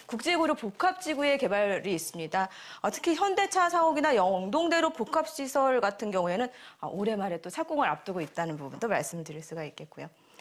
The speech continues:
아, 롯데칠성부지 코롱용지에 개발이 된다면은 대기업 효과도 누릴 수가 있겠죠.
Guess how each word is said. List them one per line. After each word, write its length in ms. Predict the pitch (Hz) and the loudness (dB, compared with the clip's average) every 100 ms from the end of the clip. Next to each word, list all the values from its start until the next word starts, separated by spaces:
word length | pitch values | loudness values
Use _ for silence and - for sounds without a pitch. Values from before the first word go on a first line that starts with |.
| - - | -20 -4
아, 120 | 190 | 0
롯데칠성부지 840 | 196 254 370 381 381 370 349 330 339 | 2 4 4 4 4 4 4 4 2
코롱용지에 640 | 339 392 403 381 349 330 | 4 4 6 4 4 2
개발이 400 | 320 247 302 302 | 4 4 4 4
된다면은 560 | 269 220 254 254 294 311 | 2 2 2 2 2 2
대기업 480 | 233 196 233 302 311 | 2 2 4 2 2
효과도 400 | 311 320 302 262 | -2 0 2 0
누릴 220 | 214 240 | 0 -2
수가 240 | - 220 | 0 2
있겠죠. 480 | 196 190 180 285 269 | 2 0 0 2 2